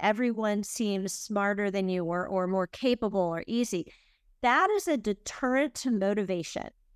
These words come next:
okay? That, you, I mean, you just kind of feel like, "Why? You know, I, I'm just not gonna be as good, not gonna, you know, you know, progress as much. I, I can't compete." You know, you may still be in Harvard, but if you are low en-,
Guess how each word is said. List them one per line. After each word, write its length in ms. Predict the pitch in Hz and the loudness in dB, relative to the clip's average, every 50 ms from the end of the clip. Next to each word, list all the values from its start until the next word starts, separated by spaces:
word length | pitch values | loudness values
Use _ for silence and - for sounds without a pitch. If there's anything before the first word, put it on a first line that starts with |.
| _ _ _ _ - | _ _ _ _ -4
okay? 360 | 220 185 185 185 190 208 208 - _ _ _ _ - | -2 0 0 0 0 -2 -4 -8 _ _ _ _ -2
That, 340 | 196 208 214 226 233 - - | 0 2 4 4 2 0 -2
you, 120 | 220 226 - - - | -4 -4 -4 -4 -4
I 80 | - 220 | 0 2
mean, 160 | 233 233 233 | 2 4 4
you 80 | 233 247 | 2 2
just 200 | 226 262 254 - | 0 -2 -4 -2
kind 140 | - 277 254 | 0 0 0
of 60 | 233 | 2
feel 100 | - 240 | 2 0
like, 140 | 226 208 - | 0 0 0
"Why? 280 | 190 185 - - - - - _ _ _ | -4 -8 -8 -8 -12 -14 -18 _ _ _
You 80 | 202 202 | -2 0
know, 140 | 190 190 - | 0 0 0
I, 100 | - 190 | -2 -2
I'm 180 | - - 196 196 | -2 -2 -2 -2
just 160 | 220 - - | -4 -2 0
not 220 | 208 190 190 - | 0 0 0 0
gonna 140 | - 247 247 | 0 0 0
be 140 | 254 277 277 | 0 2 0
as 140 | 285 269 - | 0 -2 0
good, 500 | - 285 269 277 269 269 269 262 254 262 - _ _ _ _ _ _ | 0 2 4 4 4 4 2 2 0 -2 -8 _ _ _ _ _ _
not 300 | - 165 202 220 220 220 | -8 -6 -4 -4 -4 -2
gonna, 360 | - 254 247 247 240 240 247 240 - | 0 0 2 2 2 2 0 -2 -4
you 140 | 190 220 226 | -2 0 2
know, 220 | 214 202 196 202 - - - - - 226 - - - _ _ - _ - _ | 2 0 0 -2 -8 -16 -20 -20 -20 -20 -20 -20 -20 _ _ -20 _ -6 _
you 80 | 240 | 2
know, 120 | 208 196 185 | 4 4 4
progress 580 | - - 240 208 - 254 247 247 247 247 - | 2 0 -2 2 4 4 4 4 4 2 0
as 100 | 254 233 | -2 -2
much. 320 | 240 233 233 226 226 220 - - | 0 2 2 2 2 2 0 -2
I, 160 | 196 196 - | -4 -2 -2
I 80 | - 190 | -2 -4
can't 320 | - - 240 220 196 214 | -2 -2 -2 -2 -2 -2
compete." 720 | - 190 175 - - - 339 294 277 277 277 - - - - _ _ _ _ _ _ - | -4 -6 -6 -6 -2 0 0 2 2 2 0 -2 -4 -10 -16 _ _ _ _ _ _ -4
You 60 | 208 | -2
know, 220 | 202 196 196 190 - | 0 0 0 -2 -2
you 140 | 214 226 247 | -2 0 2
may 140 | 277 320 | 2 2
still 200 | 320 - - 339 | 0 -2 -4 -2
be 140 | 294 320 320 | 0 0 0
in 80 | 311 339 | 0 0
Harvard, 420 | - - 330 311 269 214 190 190 | 0 0 0 2 2 0 -2 0
but 140 | 185 190 190 | 0 -2 -2
if 100 | 180 - | -2 -2
you 140 | 240 254 269 | 0 2 2
are 260 | 226 190 180 180 180 | 2 2 2 0 -2
low 280 | 180 185 220 247 254 262 | 0 2 2 4 4 2
en-, 180 | 262 254 226 | 0 -2 -6